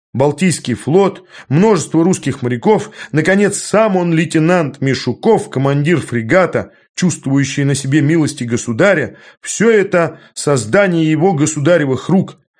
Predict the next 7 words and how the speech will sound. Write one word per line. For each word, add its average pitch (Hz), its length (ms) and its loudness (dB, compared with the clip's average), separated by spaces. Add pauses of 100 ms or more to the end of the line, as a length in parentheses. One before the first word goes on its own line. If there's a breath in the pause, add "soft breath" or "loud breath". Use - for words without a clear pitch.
Как 139 240 -2
вспомнил 208 600 2
он 165 160 2
всё - 220 -2
это, 156 280 0
да 120 120 0
подумал, 160 680 2